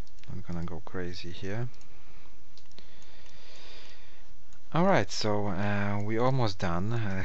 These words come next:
now we have this, uh, tricky part here, and, um, let's see from the distance. Wh-, when I'm t-, look too close, you always remember to zoom in and zoom out, because if you, if you don't do that, you just lose track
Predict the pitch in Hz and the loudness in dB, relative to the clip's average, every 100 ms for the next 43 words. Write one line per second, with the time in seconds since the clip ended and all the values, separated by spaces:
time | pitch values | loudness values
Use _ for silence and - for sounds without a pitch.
0 | - 101 104 104 98 98 - 95 - 92 | 0 0 0 0 0 0 0 0 -2 -2
1 | 95 90 - 127 - - - 92 85 - | -2 0 0 0 0 0 0 2 0 0
2 | - 98 87 82 - 87 85 82 87 85 | 0 2 2 0 0 0 0 0 0 0
3 | 85 87 - - - - - - - - | 0 0 0 0 0 0 0 0 0 0
4 | 180 180 - - 87 85 87 87 85 101 | 0 0 0 0 0 0 0 0 0 0
5 | - 90 85 - - - - - - 95 | 0 0 0 0 0 0 0 0 0 0
6 | 95 - 113 107 107 120 - - - 98 | 0 0 0 0 2 0 0 0 -2 0
7 | 117 - 95 - 110 92 85 - 82 - | 0 0 0 0 2 2 2 0 0 0
8 | 117 113 90 - 90 90 87 - 92 95 | 2 2 2 0 0 0 0 0 0 0
9 | 92 90 85 85 87 90 87 85 82 87 | 0 0 0 0 0 0 2 0 0 0
10 | 82 82 - 78 90 90 85 67 90 - | 0 0 -2 -2 -2 -2 -2 -2 -2 -2
11 | 85 82 - - 92 85 87 - - 92 | 0 0 0 0 0 0 0 0 0 0
12 | 90 98 85 82 - 95 90 87 82 92 | 0 0 0 0 0 0 0 0 0 0
13 | 87 - - 92 85 - | 0 0 0 0 0 0